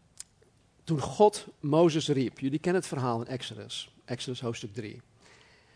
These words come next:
Toen God Mozes riep, hè, om de Israëlieten uit Egypte te leiden,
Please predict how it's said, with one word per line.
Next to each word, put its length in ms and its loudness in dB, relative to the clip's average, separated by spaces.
Toen 160 0
God 280 4
Mozes 480 6
riep, 520 4
hè, 120 2
om 140 2
de 100 2
Israëlieten 640 4
uit 180 2
Egypte 460 -4
te 120 -4
leiden, 540 -2